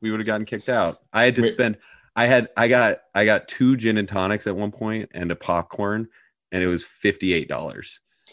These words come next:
Speaker 2: It's
Speaker 1: And
Speaker 2: brutal,
Speaker 1: LeBron
Speaker 2: man.
Speaker 1: gets to just take in his own tequila.
Speaker 2: The rich get richer.
Speaker 1: I know.
Speaker 2: Meanwhile, we're out
Speaker 1: But
Speaker 2: here s-,
Speaker 1: two
Speaker 2: overpaying for drinks.
Speaker 1: two Americas right there.
Speaker 2: That's, that's right.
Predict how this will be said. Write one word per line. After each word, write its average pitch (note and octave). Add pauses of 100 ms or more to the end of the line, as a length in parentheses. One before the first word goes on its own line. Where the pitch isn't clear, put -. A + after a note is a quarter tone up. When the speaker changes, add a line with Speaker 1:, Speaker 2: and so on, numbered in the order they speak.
(120)
Speaker 2:
It's B2
Speaker 1:
And G2
Speaker 2:
brutal, A2
Speaker 1:
LeBron G#2
Speaker 2:
man. G2
Speaker 1:
gets G2
to G2
just F2+
take F#2
in F2+
his E2+
own E2+
tequila. E2+ (360)
Speaker 2:
The B2
rich C3
get C3+
richer. A#2 (320)
Speaker 1:
I F#2+
know. F#2+
Speaker 2:
Meanwhile, G#2+
we're A#2
out A2+
Speaker 1:
But A#2
Speaker 2:
here A#2+
s-, - (100)
Speaker 1:
two -
Speaker 2:
overpaying A2+
for A2+
drinks. G#2+ (280)
Speaker 1:
two B2+
Americas E2 (160)
right E2
there. D2+ (180)
Speaker 2:
That's, C3
that's -
right. A2